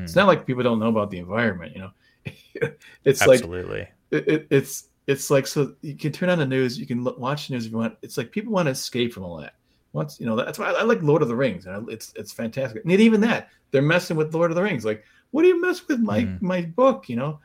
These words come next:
Speaker 1: my, one of my favorite books?
Speaker 2: Yeah,
Speaker 1: It's,
Speaker 2: it,
Speaker 1: and
Speaker 2: it
Speaker 1: they
Speaker 2: got a
Speaker 1: just
Speaker 2: little
Speaker 1: can't
Speaker 2: bit
Speaker 1: help themselves.
Speaker 2: propagandary.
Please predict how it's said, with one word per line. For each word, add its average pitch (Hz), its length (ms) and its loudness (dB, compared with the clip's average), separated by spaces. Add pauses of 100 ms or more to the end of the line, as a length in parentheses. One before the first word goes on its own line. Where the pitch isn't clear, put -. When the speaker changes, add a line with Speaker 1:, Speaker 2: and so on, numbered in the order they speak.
(140)
Speaker 1:
my, 147 100 0 (120)
one 165 140 -6
of 160 60 -4
my 151 60 -2
favorite 175 360 -6
books? 233 380 -8 (640)
Speaker 2:
Yeah, 131 380 4
Speaker 1:
It's, 104 120 4
Speaker 2:
it, 123 60 0
Speaker 1:
and 139 100 2
Speaker 2:
it - 0 -
Speaker 1:
they 143 60 2
Speaker 2:
got 151 180 4
a - 20 6
Speaker 1:
just 147 60 2
Speaker 2:
little 180 140 4
Speaker 1:
can't 202 60 4
Speaker 2:
bit 190 80 6
Speaker 1:
help 269 160 2
themselves. 101 520 2
Speaker 2:
propagandary. 87 200 -4